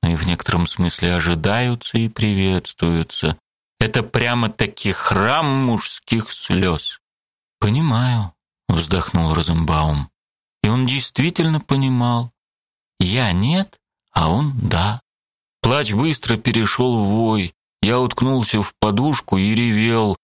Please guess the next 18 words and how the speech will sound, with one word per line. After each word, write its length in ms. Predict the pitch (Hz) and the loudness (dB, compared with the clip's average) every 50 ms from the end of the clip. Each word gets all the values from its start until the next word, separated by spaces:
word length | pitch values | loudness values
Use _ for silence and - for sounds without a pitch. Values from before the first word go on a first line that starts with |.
| _ _ _ _ _ - | _ _ _ _ _ -2
Розенбаум 720 | - 98 85 76 87 85 85 82 87 95 120 139 139 139 131 | -2 0 0 0 0 0 2 2 2 2 2 0 0 -2 -2
терпеливо 640 | - - 92 - - - 85 78 85 92 107 120 120 | -2 -2 -4 -2 -2 -2 0 0 0 0 0 0 -2
ждал. 460 | 110 104 - - 85 85 90 87 90 - _ _ _ _ _ - | -4 -4 -2 -2 0 0 0 -2 -6 -10 _ _ _ _ _ -4
Ничего 340 | 85 82 - - - 87 95 | -2 -2 -2 -2 0 0 0
не 180 | 107 117 120 | 2 0 0
изменилось, 760 | 117 107 101 107 110 104 101 98 98 98 98 95 92 - - - _ _ _ _ - | 0 0 0 0 0 2 2 2 0 0 0 0 -2 -4 -6 -12 _ _ _ _ -2
боль 260 | 104 107 113 120 120 | 0 2 2 2 2
никуда 340 | 117 113 - 120 104 113 113 | 0 0 0 0 0 2 2
не 180 | 110 113 113 104 | 2 2 0 0
делась. 580 | 107 104 104 104 101 98 95 87 - - - _ _ _ _ _ - | 0 0 0 0 0 0 0 -2 -4 -6 -12 _ _ _ _ _ -2
Но 80 | - 185 | -2 -2
через 240 | - 110 104 98 - | 0 0 -2 -2 -2
какое-то 420 | - 104 - - 110 104 - 107 | -2 -2 -2 0 -2 0 0 0
время 340 | 95 107 131 147 139 117 98 | 0 2 0 2 2 2 0
я 80 | 92 | 0
просто 380 | 87 - - 117 117 - - 135 | -2 -2 -2 -2 -2 -2 -2 -2
устал 520 | 131 123 - - - 101 92 95 95 95 | -2 -2 -4 -4 -2 0 0 2 0 0
реветь 480 | 98 101 101 95 98 95 98 - _ _ | 0 0 0 0 0 -2 -4 -6 _ _